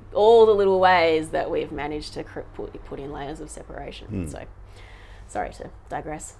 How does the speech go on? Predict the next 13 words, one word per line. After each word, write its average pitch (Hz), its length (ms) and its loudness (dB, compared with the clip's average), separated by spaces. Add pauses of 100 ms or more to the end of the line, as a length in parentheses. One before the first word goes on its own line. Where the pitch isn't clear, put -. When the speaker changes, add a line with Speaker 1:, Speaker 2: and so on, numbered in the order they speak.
Speaker 2:
No, 135 140 6
no, - 80 6
Speaker 1:
Um, - 60 6
<laughs> - 300 2
Speaker 2:
no. - 440 8
I, 110 380 6
I 98 60 2 (520)
led 82 240 -2
you 80 120 -2
off - 160 -8
there 107 220 -10 (400)
mainly. 76 280 -14 (500)
Um, 101 960 6